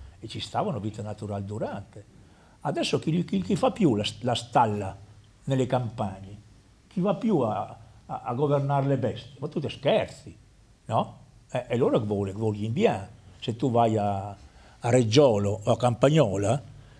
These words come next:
ci sono più indiani là che, che in qualche città de-, dell'India, Dio buono. Ma è una ricchezza, se no non avresti mica neanche l'agricoltura, Dio buono.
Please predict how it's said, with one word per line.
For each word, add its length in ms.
ci 140
sono 280
più 160
indiani 500
là 260
che, 180
che 120
in 80
qualche 340
città 540
de-, 160
dell'India, 500
Dio 200
buono. 260
Ma 100
è 40
una 100
ricchezza, 540
se 120
no 260
non 160
avresti 360
mica 180
neanche 280
l'agricoltura, 760
Dio 180
buono. 420